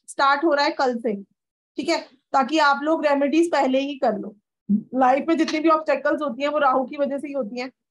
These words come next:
और राहु जो है ये पैसा भी बहुत देता है, राहु जो है ये foreign भी लेके जाता है, राहु जो है ये आपको intelligence भी देता है,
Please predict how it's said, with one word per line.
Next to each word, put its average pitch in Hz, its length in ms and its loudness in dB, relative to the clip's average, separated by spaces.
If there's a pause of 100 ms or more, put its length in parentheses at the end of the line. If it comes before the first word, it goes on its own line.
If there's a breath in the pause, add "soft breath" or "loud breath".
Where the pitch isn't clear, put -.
(140)
और 294 200 2
राहु 285 380 2
जो 349 180 2
है 320 220 2
ये 339 140 0
पैसा 277 340 2
भी 294 120 -6
बहुत 294 220 -2
देता 285 260 -4
है, 285 60 -2
राहु 262 280 0
जो 285 160 -4
है 277 80 2
ये 277 180 -8
foreign 240 340 0
भी 277 80 -4
लेके 269 220 -6
जाता 262 300 0
है, 269 100 2
राहु 240 380 -2
जो 311 240 -2
है 285 160 2
ये 294 120 -6
आपको 269 440 0
intelligence 277 680 -2
भी 269 80 -10
देता 202 260 -8
है, 190 60 -16